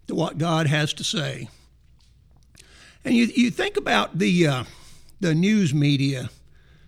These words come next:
these days. I saw a, uh, uh, a piece by a guy not too awful long ago.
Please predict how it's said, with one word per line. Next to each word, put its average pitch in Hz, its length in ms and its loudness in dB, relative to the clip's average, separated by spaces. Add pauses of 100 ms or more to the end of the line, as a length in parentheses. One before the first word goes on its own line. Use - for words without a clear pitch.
(140)
these 143 340 2
days. 135 640 -2 (920)
I 180 140 -4
saw 196 340 2
a, 156 300 4
uh, 123 200 -2 (200)
uh, 143 440 -2
a 127 80 -8
piece 185 340 -2
by 165 280 -4
a 143 60 0
guy 160 280 0
not 151 320 -4
too 214 180 0
awful 156 280 -4
long 160 260 -2
ago. 139 380 -2